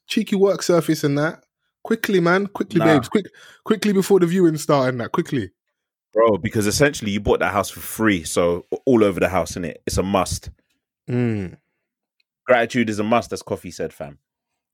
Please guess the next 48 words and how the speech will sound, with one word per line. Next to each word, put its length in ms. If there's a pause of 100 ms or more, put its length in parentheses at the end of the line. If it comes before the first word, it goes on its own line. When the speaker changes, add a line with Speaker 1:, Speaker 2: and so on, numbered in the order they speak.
Speaker 1:
Yeah, 280
no, 160
yeah. 160
Gratitude 420
is 60
my 160
attitude, 300
most 180
definitely. 380
And 280 (300)
man's 180
definitely 280
gonna 100
slam 300
on 40
the 60
kitchen, 520 (460)
on 80
the 60
kitchen 320
counter 300
and 80
that. 200
But 340 (360)
once 260
I've 140
got 100
that 80
out 140
of 60
the 100
way 180
and 80
then 80
P 200
N 120
C 180
kicks 300
in, 220 (280)
I'm 80
like, 140 (200)
"Okay, 200
cool. 340 (240)
My 80
business 400
brain 240
is 180
on." 320